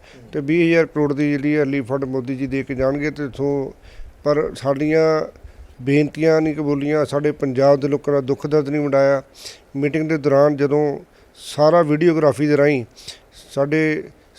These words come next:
ਚੀਫ ਸੈਕਟਰੀ ਸਾਹਿਬ ਨੇ, ਕੈਪਸੂਲਾ ਸਾਹਿਬ ਨੇ ਪੂਰਾ ਡਿਟੇਲ ਦੇ ਵਿੱਚ ਕੱਲੇ ਕੱਲੇ ਜ਼ਿਲ੍ਹੇ ਦਾ, ਕੱਲੇ ਕੱਲੇ ਪਿੰਡ ਦਾ ਹਾਲ ਉਹਨਾਂ ਨੂੰ ਦਿਖਾਇਆ ਕਿ ਇਸ ਤਰ੍ਹਾਂ ਨੁਕਸਾਨ ਹੋਇਆ, ਇੰਨਾ ਨੁਕਸਾਨ ਹੋਇਆ, ਹਜ਼ਾਰਾਂ ਕਰੋੜ ਨੁਕਸਾਨ ਹੋ ਗਿਆ।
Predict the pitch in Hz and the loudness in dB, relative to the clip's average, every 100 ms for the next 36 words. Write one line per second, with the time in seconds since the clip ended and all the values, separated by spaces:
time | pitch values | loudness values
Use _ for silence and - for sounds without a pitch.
0 | - 156 147 165 147 156 135 147 147 147 | -10 -6 -4 -4 -6 -6 2 2 4 0
1 | 143 143 113 156 151 - 147 156 151 156 | -2 -4 -4 -2 -2 2 2 2 -2 0
2 | 170 165 143 127 147 151 156 156 143 127 | 4 4 2 0 4 6 6 4 2 -2
3 | 127 110 - - _ - 156 170 160 160 | -6 -10 -16 -20 _ -4 -2 0 0 0
4 | 160 139 139 160 160 156 147 151 156 156 | 0 0 0 0 2 0 0 -2 -2 -2
5 | 156 151 147 147 151 139 131 139 139 151 | -2 0 0 2 2 2 4 2 2 0
6 | 143 135 135 139 156 156 139 - 143 147 | 0 0 2 2 2 -2 -6 -2 -2 -2
7 | - - 135 143 143 147 151 - - - | -4 -6 -2 0 2 2 0 -6 -20 -10
8 | 143 151 156 151 - 143 139 143 147 143 | -2 4 4 4 0 2 4 4 4 4
9 | 139 131 131 139 147 143 127 - 131 135 | 2 0 2 0 0 -4 -6 -6 -4 -2
10 | 139 135 147 | -2 0 -2